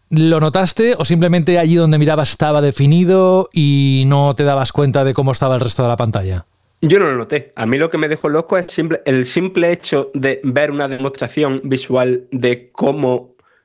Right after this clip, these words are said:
Speaker 2: realmente el casco sabía dónde estaba mirando. Eso, <laughs> es que eso ya me voló la cabeza. Y en el juego, mm, no sé si utilizará esta, eh, eh, eso que dices de, de, de ajustar la calidad y la resolución de la imagen dependiendo de dónde estás mirando, pero si lo hacía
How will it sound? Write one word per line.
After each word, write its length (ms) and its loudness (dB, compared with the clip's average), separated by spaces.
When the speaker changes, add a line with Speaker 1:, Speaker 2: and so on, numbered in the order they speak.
Speaker 2:
realmente 680 -2
el 140 -6
casco 380 -6
sabía 420 -2
dónde 220 -2
estaba 240 -4
mirando. 420 -4
Eso, 280 -2
<laughs> 100 -4
es 240 -4
que 100 -4
eso 140 -6
ya 100 -2
me 100 -4
voló 220 -4
la 120 -4
cabeza. 360 -6
Y 140 0
en 100 -4
el 80 -6
juego, 540 -4
mm, 320 0
no 120 0
sé 140 -4
si 120 -8
utilizará 400 -6
esta, 300 -4
eh, 240 -2
eh, 400 0
eso 220 -6
que 120 -6
dices 320 -4
de, 420 -2
de, 340 -2
de 120 -4
ajustar 460 -4
la 140 -2
calidad 400 -2
y 40 -4
la 100 -4
resolución 460 -2
de 80 2
la 60 0
imagen 320 -2
dependiendo 400 -2
de 60 -2
dónde 140 -4
estás 160 -4
mirando, 520 0
pero 220 -2
si 240 -4
lo 180 -4
hacía 460 -2